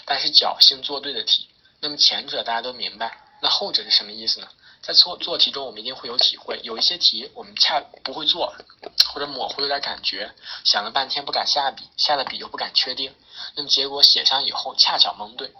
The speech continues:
很多时候我们对这些题就放过了，抱着人品万岁这种心态，得过且过，这种心态是非常危险。那么下次再遇到类似题，你有没有同样好的人品呢？那恐怕就很难了。因此，积累错题的时候，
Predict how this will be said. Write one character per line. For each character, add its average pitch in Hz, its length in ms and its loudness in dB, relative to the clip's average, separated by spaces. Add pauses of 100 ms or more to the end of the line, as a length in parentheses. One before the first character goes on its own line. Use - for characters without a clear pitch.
(240)
很 127 200 -4
多 170 160 -4
时 - 120 8
候 120 60 -4
我 113 80 -6
们 101 120 -12
对 139 100 -4
这 - 140 -6
些 - 140 0
题 110 120 -4
就 120 120 -4
放 - 300 -2
过 98 140 -8
了， - 100 -14 (320)
抱 147 120 2
着 135 100 -2
人 117 260 -10
品 - 220 4
万 254 200 0
岁 - 180 8
这 120 80 -12
种 - 120 -14
心 - 220 6
态， - 300 -2
得 113 160 -6
过 - 180 -8
且 - 240 4
过， - 180 -6 (320)
这 175 120 4
种 156 100 0
心 170 180 8
态 165 180 0
是 127 60 -10
非 160 200 -2
常 143 200 -4
危 160 180 -4
险。 - 220 0 (300)
那 156 80 -6
么 151 80 -6
下 - 220 2
次 147 80 -8
再 151 140 2
遇 143 100 -2
到 135 120 2
类 131 160 -4
似 127 160 -4
题， 101 240 -2 (280)
你 - 160 -6
有 107 140 -6
没 226 100 -10
有 120 160 -6
同 113 220 -8
样 98 120 0
好 - 140 -4
的 - 60 -12
人 - 200 -12
品 - 180 -2
呢？ - 80 -20 (300)
那 135 120 -2
恐 - 180 -6
怕 - 120 -2
就 - 100 -2
很 - 180 -4
难 - 100 -6
了。 - 220 -12 (340)
因 175 160 -6
此， - 180 -2 (220)
积 - 160 4
累 156 160 0
错 165 260 6
题 131 120 -2
的 117 100 0
时 110 160 6
候， 117 240 -4